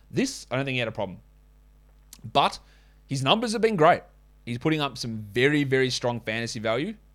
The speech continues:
Obviously, that's killing Derek White, but Marcus Smart's just playing better, and that's fine. For the Kings, do they start Justin Holiday again?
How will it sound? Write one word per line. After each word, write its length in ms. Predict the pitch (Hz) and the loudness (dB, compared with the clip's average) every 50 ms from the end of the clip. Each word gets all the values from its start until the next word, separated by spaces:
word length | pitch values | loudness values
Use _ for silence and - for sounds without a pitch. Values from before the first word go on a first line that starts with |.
| _ - | _ 0
Obviously, 320 | 120 123 127 120 - 117 | 0 0 0 0 -2 -2
that's 160 | 110 107 - | -2 -2 -4
killing 300 | - - 123 113 110 107 | -6 -6 -6 -4 -4 -4
Derek 260 | 104 107 110 107 107 - | -2 -2 -4 -4 -4 -4
White, 260 | 151 196 226 - - | -4 -4 -4 -8 -12
but 140 | - - - | -18 -16 -14
Marcus 280 | 151 170 175 - - | -16 -14 -14 -14 -14
Smart's 300 | - 160 165 170 165 - | -12 -12 -12 -12 -12 -12
just 160 | - 156 - | -12 -12 -12
playing 240 | - 104 117 151 170 | -8 -8 -6 -6 0
better, 220 | 143 262 285 - - - - - - - - | 0 0 0 0 -2 -8 -16 -20 -20 -20 -18
and 80 | - - | -14 -10
that's 160 | 92 101 - | -10 -10 -10
fine. 280 | - - 208 220 - - - - - - - - - - - | -6 -6 -4 -4 -6 -8 -14 -20 -20 -20 -20 -20 -20 -6 -2
For 80 | 214 | -2
the 80 | 233 226 | -2 -2
Kings, 440 | 226 - 254 277 247 143 113 - - | -2 -2 -2 -2 -2 -6 -8 -12 -10
do 200 | - 180 214 240 | -6 -4 0 4
they 320 | 226 226 214 220 226 220 | 4 6 4 4 0 -2
start 420 | - - - 202 190 196 185 180 | -6 -6 -4 -2 0 0 -2 -2
Justin 300 | - 190 185 180 - 175 | 0 -2 -2 -2 -2 0
Holiday 320 | 160 170 170 175 180 180 185 | 2 2 4 4 4 4 4
again? 280 | 175 190 220 262 277 | 2 0 -2 -2 -6